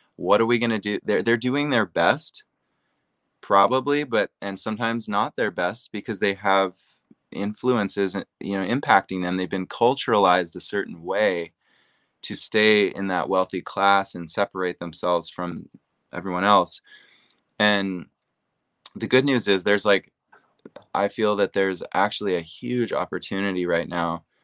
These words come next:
um, with mass decentralization. Um, you know, right now, um, anyone can go on Kickstarter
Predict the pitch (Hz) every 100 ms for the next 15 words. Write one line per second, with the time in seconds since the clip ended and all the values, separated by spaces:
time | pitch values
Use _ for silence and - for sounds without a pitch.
0 | _ _ _ - 90 90 87 101 - 95
1 | 92 98 - 92 - 95 - 92 87 82
2 | 82 - 80 85 - _ _ _ - 92
3 | 92 90 87 85 - _ _ _ _ _
4 | - 98 95 92 104 110 101 95 98 101
5 | 98 95 _ _ _ _ 98 98 95 92
6 | 87 87 - _ _ _ _ _ _ -
7 | - _ _ _ 110 113 123 120 113 117
8 | 101 104 95 - 120 - - 90 80